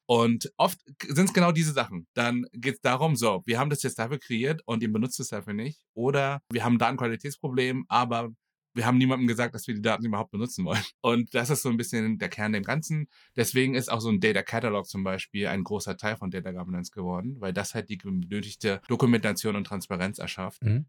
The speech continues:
Speaker 1: damit Leute sich vorher schon informieren können, wie was passiert mit den Daten.
Speaker 2: Und was genau ist jetzt dieser, dieser Data Catalog? Also ich glaub, ich hab so eine grobe Vorstellung, aber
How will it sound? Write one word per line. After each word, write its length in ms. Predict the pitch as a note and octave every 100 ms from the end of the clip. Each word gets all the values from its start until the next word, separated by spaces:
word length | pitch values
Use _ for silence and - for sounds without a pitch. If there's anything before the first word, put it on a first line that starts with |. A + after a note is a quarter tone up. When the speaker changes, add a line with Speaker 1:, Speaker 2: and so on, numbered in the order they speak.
| -
Speaker 1:
damit 280 | G2 G#2
Leute 280 | G2+ G2+ F#2+
sich 160 | F2+ F2+
vorher 240 | - G2+
schon 100 | G2+
informieren 400 | F#2 F#2+ F2 F2+
können, 380 | F2+ G2 F#2 F2+
wie 200 | - G2
was 180 | F2+ E2+
passiert 420 | - F#2 - F2
mit 120 | E2+ D#2+
den 80 |
Daten. 280 | D#2+ - _ _
Speaker 2:
Und 180 | - A#2+
was 160 | A#2 -
genau 240 | G#2+ G#2+
ist 80 | A#2+
jetzt 160 | C3
dieser, 160 | A#2 G#2+
dieser 240 | - -
Data 280 | - A2 G#2+
Catalog? 460 | F#2+ - A#2+ C#3 C#3+
Also 160 | G#2+
ich 80 | A2+
glaub, 180 | G#2+ G2+
ich 140 | B2+
hab 80 | -
so 80 | B2+
eine 140 | G#2+
grobe 320 | G2+ G#2+ C3+ D#3+
Vorstellung, 640 | D#3 D#3+ - D3 D#3 D#3+
aber 540 | A#2 A#2 A2+ G#2+ G2+